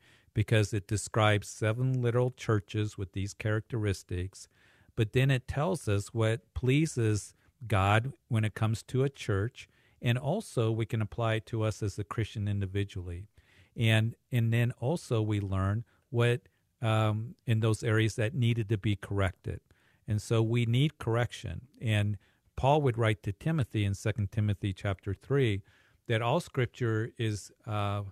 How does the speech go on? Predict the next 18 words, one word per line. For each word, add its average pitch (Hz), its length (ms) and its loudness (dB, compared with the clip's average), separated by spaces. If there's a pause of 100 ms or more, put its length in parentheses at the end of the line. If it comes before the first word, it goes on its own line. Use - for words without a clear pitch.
(340)
is 107 420 -2
inspired 101 560 2
by 98 140 -2
God, 101 420 2
and 113 180 2
it 110 120 0
is 113 160 0
profitable 104 840 0 (360)
for 110 200 2
doctrine, 107 680 2
for 104 460 0
reproof, 101 560 0
for 104 320 0
correction, 104 920 0
for 104 200 0
instruction 98 520 -2
in 95 140 -2
righteousness. 101 720 -6